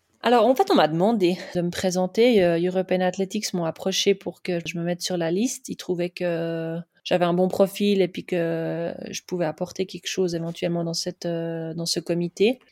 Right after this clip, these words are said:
Et du coup, je me suis dit, ben, en fait, ouais, c'est une bonne occasion de, de défendre la voix, la voix des athlètes,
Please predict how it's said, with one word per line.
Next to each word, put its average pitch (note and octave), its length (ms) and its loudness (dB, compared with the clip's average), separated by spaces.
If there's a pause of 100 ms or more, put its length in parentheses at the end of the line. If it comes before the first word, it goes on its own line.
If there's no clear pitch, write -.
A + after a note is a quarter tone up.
(120)
Et F3+ 80 0
du F3 140 0
coup, A3+ 120 0
je G#3+ 60 4
me F#3 80 4
suis E3+ 160 -6
dit, F#3 140 -6
ben, F3 180 2
en E3 80 -2
fait, A#3 240 -4
ouais, C#4 80 4
c'est - 160 -4
une F3 100 -2
bonne G3+ 180 4
occasion G#3+ 460 2
de, F3 320 2 (460)
de F#3 140 6
défendre G#3 500 2
la F3+ 140 2
voix, F3+ 400 4
la E3+ 160 2
voix F3+ 160 2
des E3+ 180 0
athlètes, G#3+ 400 0